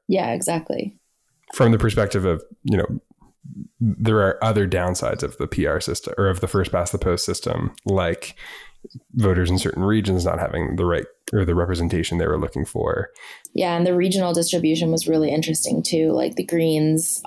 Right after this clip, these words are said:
Speaker 1: obviously did very well in the urban centers, Charlottetown, Summerside, um, P Cs in the central and eastern rural parts of the island.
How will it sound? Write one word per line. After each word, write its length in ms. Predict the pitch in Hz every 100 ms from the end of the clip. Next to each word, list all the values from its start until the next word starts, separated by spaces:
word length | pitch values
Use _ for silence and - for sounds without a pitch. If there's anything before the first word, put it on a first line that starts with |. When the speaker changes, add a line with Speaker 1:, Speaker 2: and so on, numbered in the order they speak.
| -
Speaker 1:
obviously 380 | 156 156 156 160
did 140 | 156
very 200 | 156 151
well 220 | 156 147
in 60 | 151
the 100 | 147
urban 280 | 170 175 170
centers, 420 | 175 170 170 170
Charlottetown, 440 | 165 151 151 165
Summerside, 720 | 165 165 170 165 165 165 165 170 - - -
um, 380 | - 156 156 165 -
P 160 | 170
Cs 640 | 160 160 151 151 165 - -
in 80 | 165
the 80 | 156
central 400 | 160 156 165 151
and 100 | 127
eastern 500 | 160 - 214 214 202
rural 260 | 180 202
parts 240 | 208 220 233
of 80 |
the 80 | 214
island. 520 | 226 226 226 240 254